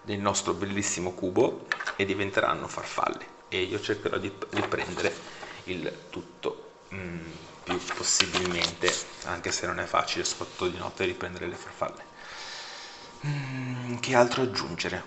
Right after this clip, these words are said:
Ovviamente, se volete sapere come andrà a finire questa storia e come continueranno a crescere i nostri amici, mettete un bel like, iscrivetevi al canale se non l'avete ancora fatto,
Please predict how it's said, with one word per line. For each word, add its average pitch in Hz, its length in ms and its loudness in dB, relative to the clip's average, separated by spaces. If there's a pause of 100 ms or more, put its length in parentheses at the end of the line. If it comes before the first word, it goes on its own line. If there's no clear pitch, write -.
Ovviamente, 104 680 0
se - 380 0
volete 92 680 0
sapere 85 540 0
come 90 260 -4
andrà 90 220 -2
a - 20 0
finire 90 380 -4
questa - 360 -2
storia 92 760 2
e 98 320 4
come 90 440 -2
continueranno 95 880 0
a 95 100 -8
crescere 90 500 0
i 90 40 -2
nostri 92 360 -2
amici, 147 600 2 (680)
mettete - 480 -2
un 87 300 -6
bel 82 280 -2
like, - 540 -2 (180)
iscrivetevi 85 840 -2
al 85 440 0 (240)
canale 82 500 -2
se - 180 -2
non 90 100 -2
l'avete 85 320 -4
ancora - 380 -8
fatto, - 540 -4